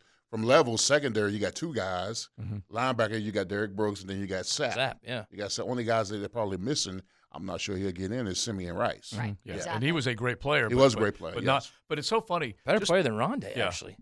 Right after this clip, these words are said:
Speaker 4: That's
Speaker 1: He
Speaker 4: what I
Speaker 1: was,
Speaker 4: said.
Speaker 1: that's what
Speaker 4: I
Speaker 1: I'm
Speaker 4: thought
Speaker 1: saying. He
Speaker 4: Simeon Rice
Speaker 1: was,
Speaker 4: would get
Speaker 1: yes,
Speaker 4: in. I said that during the
Speaker 1: yes.
Speaker 4: pre-show
Speaker 2: Simeon.
Speaker 4: meeting.
Speaker 2: Com-,
Speaker 4: Simeon over
Speaker 1: Absolutely.
Speaker 4: Rondé.
Speaker 2: completely underappreciated.
Speaker 4: Right.
Speaker 2: He really
Speaker 1: Mm-hmm.
Speaker 2: is.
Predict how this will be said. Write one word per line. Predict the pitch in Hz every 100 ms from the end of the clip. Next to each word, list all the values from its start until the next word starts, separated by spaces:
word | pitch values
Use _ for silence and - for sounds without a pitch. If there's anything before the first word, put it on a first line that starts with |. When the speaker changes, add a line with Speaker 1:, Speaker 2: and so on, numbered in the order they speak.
| -
Speaker 4:
That's | 240
Speaker 1:
He | 175
Speaker 4:
what | 208
I |
Speaker 1:
was, | 285
Speaker 4:
said. | 202
Speaker 1:
that's | 202
what | 190
Speaker 4:
I | 254
Speaker 1:
I'm | 233
Speaker 4:
thought | 269
Speaker 1:
saying. | 135 120
He | -
Speaker 4:
Simeon | 247
Rice | 190 190
Speaker 1:
was, | 165
Speaker 4:
would | 262 -
get | -
Speaker 1:
yes, | 147 113
Speaker 4:
in. | -
I |
said | - -
that | 127
during | - -
the |
Speaker 1:
yes. | -
Speaker 4:
pre-show | - -
Speaker 2:
Simeon. | -
Speaker 4:
meeting. | 185 175
Speaker 2:
Com-, | 175
Speaker 4:
Simeon | - 254 240 214
over | 226 226 196
Speaker 1:
Absolutely. | 185 143 180 180 143
Speaker 4:
Rondé. | 123 -
Speaker 2:
completely | 147 123 - - 180 208 151
underappreciated. | 127 113 98 92 - 82 - 71 - -
Speaker 4:
Right. | 294 233 -
Speaker 2:
He | 131
really | 123 180 139
Speaker 1:
Mm-hmm. | 113 113 82
Speaker 2:
is. | 76